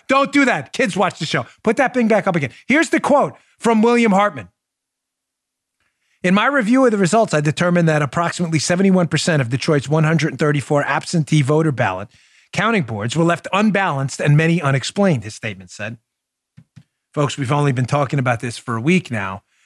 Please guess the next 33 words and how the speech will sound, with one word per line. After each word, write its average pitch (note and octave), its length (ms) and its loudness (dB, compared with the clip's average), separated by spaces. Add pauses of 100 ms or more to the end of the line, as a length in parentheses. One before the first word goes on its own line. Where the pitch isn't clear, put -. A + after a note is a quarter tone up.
(120)
how C3 200 -2
in B2 140 -4
Wayne D#3 300 0
County, C#3+ 340 -2
Michigan, C3 580 -2 (800)
they D3+ 140 0
sent F#3 400 -4
out E3 260 0
a D3 140 -2
number D#3+ 400 0
of C3+ 100 -2
absentee C#3+ 540 -4
ballots C#3 680 -4
and D3+ 160 0
got D3 220 -4
that C3+ 260 -4 (180)
X F#3 320 -4
plus - 380 -2
that C#3+ 240 -4
number C3 320 -2
back C#3+ 440 -6 (580)
for E3 140 -2
those E3 320 0
mathematicians D3+ 800 -2
out A#2+ 200 -4
there. G2 200 -14 (500)
And E3+ 200 -2
the E3 80 0
leftist, F3 500 -2
the F3 140 0
elitist G3 520 2
academic F#3 460 -2
crowd, A#2+ 220 -6